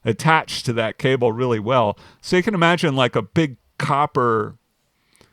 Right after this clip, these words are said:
tube. But, you know, you, you really want copper wire because even, like, plumbing copper isn't really very good. Do you ever measure, like, the resistance of,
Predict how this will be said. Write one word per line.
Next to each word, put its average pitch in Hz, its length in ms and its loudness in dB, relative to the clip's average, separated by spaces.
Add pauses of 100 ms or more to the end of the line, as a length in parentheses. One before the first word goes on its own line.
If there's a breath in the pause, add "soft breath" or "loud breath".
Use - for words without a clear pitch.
(480)
tube. 139 480 -4
But, 156 160 4
you 165 100 2
know, 190 100 4
you, 165 160 4
you 151 240 0
really 254 220 0
want 165 240 0
copper 180 300 0
wire 123 400 2
because 120 680 -2
even, 180 280 0
like, 147 240 -2
plumbing 156 400 -2
copper 110 380 -2
isn't 175 200 -6
really 180 220 -4
very 147 240 -2
good. 131 480 -4 (180)
Do 190 80 2
you - 60 10
ever 285 120 0
measure, 226 340 -2
like, 226 180 -2
the 202 80 -8
resistance 180 680 -6
of, 135 340 -6